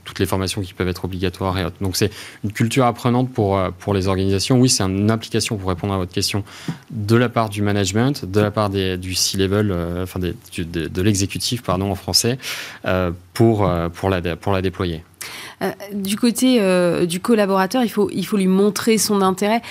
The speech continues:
Speaker 2: euh, qui effectivement, vous disiez, les Français ont une vision, euh, court-termiste, mais ça peut être peut-être plus long terme, euh, notamment sur la mobilité, j'imagine.
Speaker 1: Tout à fait. C'est la, la mobilité, on voit que c'est un des axes majeurs, tout à, co-, comme vous le soulevez, qui, euh,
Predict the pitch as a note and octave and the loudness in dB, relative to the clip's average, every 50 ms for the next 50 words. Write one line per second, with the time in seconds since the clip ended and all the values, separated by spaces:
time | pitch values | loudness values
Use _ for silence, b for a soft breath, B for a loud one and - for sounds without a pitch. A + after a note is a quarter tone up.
0 | B B B B B - F3 E3 - - F#3 F#3 - G#3 - - G3+ A3+ B3 A#3+ | B B B B B -2 -2 -2 0 2 2 2 2 2 -2 0 0 0 2 2
1 | G#3 F3 F3+ G3+ G#3 F#3 E3+ D#3+ - - F#3+ F3 - G#3 F#3 F3 F3 D#3 E3 E3 | 0 0 2 2 2 2 2 0 0 -2 -2 0 2 2 2 2 0 0 0 0
2 | D#3+ F#3+ F#3 F3 E3 D#3+ D#3 D#3+ - - G3+ - - - G#3 F#3+ F#3+ G#3 B3 - | 2 2 2 2 2 0 -2 -2 -2 -2 -4 -4 -2 -2 -2 0 0 0 0 0
3 | - G#3 F3+ - F3 E3 - F3 - - F3+ E3+ F3 - - - - - F#3 F#3 | 0 0 0 0 -2 -4 -4 -4 -6 -4 -6 -6 -6 -6 -10 -10 -4 0 2 2
4 | F#3 F#3 F#3 A3+ A#3+ B3 A#3 B B B B B B B F3 F#3 F#3 F3+ F#3 F3+ | 2 2 2 2 0 0 -2 B B B B B B B 2 2 2 4 2 2
5 | G3 G3 - G#3+ F#3+ F3+ F#3 F#3+ F#3+ F3 F#3+ F3+ G3+ - C4 B3 G#3 G#3 G3+ F#3+ | 0 0 0 0 2 2 2 2 2 0 -2 -4 -2 0 0 0 2 2 2 2
6 | F#3 F3+ E3+ F3+ E3+ E3 B B B B B B B B - - - B2 A#2 G#2+ | 0 0 -2 -4 -6 -8 B B B B B B B B -8 -2 2 2 2 2
7 | A2+ G2+ F#2 - - - G#2+ G#2+ G#2+ G#2+ G#2+ - A#2 A2+ G#2+ A2+ A2+ A#2+ A2+ A2 | 2 0 0 0 2 4 4 6 6 4 2 2 0 2 2 2 2 0 2 2
8 | A2+ A#2+ A#2 A2+ A2+ A2+ A2+ A2 A2+ - C3 C3+ C3 A#2+ A2 G2+ G2 G#2+ G#2 - | 4 4 4 2 2 2 2 2 2 4 4 4 4 2 0 0 0 0 0 0
9 | - - G2+ G2 G2 G2+ G2 A2 A2+ G#2+ - - A2 G#2 G2+ G2 G#2+ A2+ A2+ A2 | 0 0 0 2 2 0 0 0 -2 -2 -2 -2 0 0 2 2 2 2 0 0
10 | A2 - - - - G2+ G2+ F#2 F2 F2 - - G2 F#2+ - - F#2 F2 E2+ F2 | -4 -8 -10 -6 -2 -2 -2 -2 -2 -4 -6 -6 -6 -4 -4 -4 -4 -4 -4 -4
11 | F2 - G2 F#2+ F#2 F#2+ F#2+ F2+ - - G2 F#2+ G#2 G#2 G#2 - - G2 F#2 F2+ | -4 -6 -6 -6 -4 -4 -4 -2 -2 0 2 4 4 2 2 2 0 2 2 2
12 | E2+ | 0